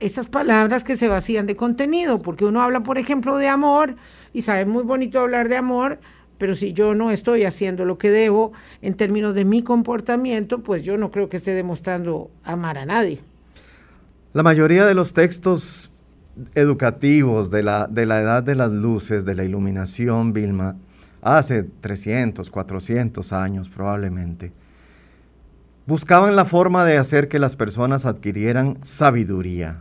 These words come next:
Speaker 2: Parecía ser que la sabiduría era la meta de aquella época. Ahora las cosas han cambiado inmensamente. Sabiduría tenemos todos de alguna manera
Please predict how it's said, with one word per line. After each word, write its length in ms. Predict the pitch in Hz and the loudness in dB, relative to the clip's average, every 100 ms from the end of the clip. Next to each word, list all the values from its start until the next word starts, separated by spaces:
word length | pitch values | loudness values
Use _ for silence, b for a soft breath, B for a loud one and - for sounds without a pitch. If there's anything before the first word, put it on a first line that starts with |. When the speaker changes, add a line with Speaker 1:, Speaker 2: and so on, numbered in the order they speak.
| - - | -14 -4
Speaker 2:
Parecía 500 | 117 123 123 180 185 | -2 -2 -2 0 2
ser 260 | 151 147 | 2 2
que 140 | 147 120 | 0 -2
la 120 | 104 | -2
sabiduría 760 | 107 101 95 95 101 120 117 | -4 -4 -4 -6 -4 -2 0
era 180 | 113 120 | 0 -2
la 140 | 110 95 | -2 -2
meta 540 | 98 110 120 - 90 | -2 0 -2 -2 -6
de 120 | 90 | -6
aquella 480 | 85 - 95 95 98 | -8 -8 -6 -4 -6
época. 500 | 98 - 71 71 85 b b b b b b b b | -8 -10 -14 -14 -14 b b b b b b b b
Ahora 320 | 131 151 170 | 4 6 6
las 180 | 165 147 | 4 4
cosas 320 | 156 151 143 | 2 2 0
han 100 | 143 | 0
cambiado 560 | 139 131 120 127 127 131 | 2 2 4 4 4 4
inmensamente. 840 | 120 117 117 113 107 123 110 101 | 2 0 0 -2 -2 -2 -2 -4
Sabiduría 600 | 95 104 107 107 117 143 | -4 -2 -2 -2 0 0
tenemos 540 | 139 135 127 135 135 - | 0 -2 0 -2 -4 -4
todos 480 | 120 117 120 120 110 | -2 0 0 -2 -4
de 80 | |
alguna 300 | 107 107 120 | -6 -4 -4
manera 480 | 123 120 107 101 104 | -2 0 0 -2 -4